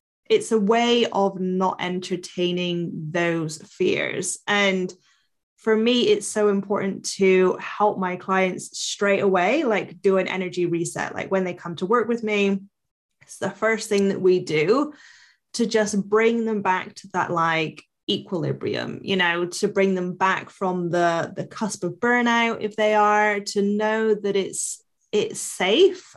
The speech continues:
and that nothing bad's gonna happen. Again, it all comes down to your subconscious, because when you're not used to doing that, you can freak out a little bit. And I think that sometimes,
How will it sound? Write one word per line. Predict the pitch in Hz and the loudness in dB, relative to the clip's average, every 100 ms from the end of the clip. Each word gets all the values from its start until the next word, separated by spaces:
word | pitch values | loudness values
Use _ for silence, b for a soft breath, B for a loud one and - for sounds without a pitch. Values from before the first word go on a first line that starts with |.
| - | -2
and | 214 208 202 | 0 2 0
that | 185 | 0
nothing | 202 202 202 196 - | 0 -2 -2 -4 -4
bad's | 175 170 170 170 - | 0 2 0 -4 -8
gonna | 175 160 | -6 -6
happen. | - 160 - 156 - | -6 -10 -8 -10 -10
Again, | - 180 185 170 | -6 0 0 0
it | - | -2
all | 185 | -4
comes | 180 175 160 | -4 -10 -6
down | 170 170 | -6 -6
to | 175 | -8
your | 170 | -8
subconscious, | 175 156 - 180 139 180 - | -8 -8 -6 -6 -6 -12 -8
because | 180 180 175 - b b b b b | -4 -4 -6 -14 b b b b b
when | 208 | 2
you're | 208 220 | 4 4
not | 220 - | 2 -2
used | 220 233 233 | 0 0 -2
to | 220 | -8
doing | 208 180 185 196 220 | -2 2 4 4 4
that, | 247 214 - - _ _ - | 0 0 -2 -8 _ _ -6
you | 208 208 220 | -2 2 0
can | - - 285 320 | -2 -4 -2 -2
freak | - 262 262 277 | -4 -2 -2 0
out | 320 | 0
a | 233 | 4
little | 190 175 | 2 2
bit. | 175 170 | 0 -2
And | - 196 | -2 -2
I | 208 | -2
think | 208 247 233 202 | -2 -2 -2 -2
that | - | -2
sometimes, | - 220 220 208 208 196 185 190 | -2 -2 -2 0 0 0 -2 -6